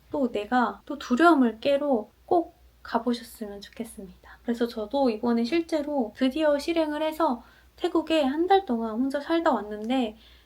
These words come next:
그 경험이 정말 제가 삼십 대, 사십 대가 되어서도 잊을 수 없는 큰 양분이 되어준 것 같아요. 요거 써줄게요. 또 다음 중요한 거는,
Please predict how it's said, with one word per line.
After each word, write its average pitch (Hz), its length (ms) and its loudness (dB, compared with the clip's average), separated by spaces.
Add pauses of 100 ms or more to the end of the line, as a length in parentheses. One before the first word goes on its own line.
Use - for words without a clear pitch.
그 233 200 -2
경험이 233 680 2 (420)
정말 247 840 2 (100)
제가 208 680 -4 (320)
삼십 339 380 0
대, 277 120 2
사십 320 320 -4
대가 247 300 0
되어서도 214 840 -2 (120)
잊을 247 260 6
수 269 220 -2
없는 202 440 -2 (280)
큰 247 440 -2 (280)
양분이 233 640 -2
되어준 202 400 -8
것 190 140 -18
같아요. - 360 -20 (400)
요거 320 540 -2
써줄게요. - 420 -18 (760)
또 339 200 0
다음 294 340 2
중요한 240 460 4
거는, 220 580 -2